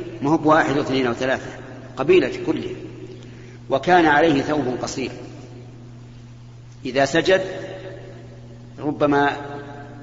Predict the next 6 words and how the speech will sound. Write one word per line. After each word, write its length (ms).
تبدو 280
عورته، 400
فخرجت 540
امرأة 400
من 180
ال-، 160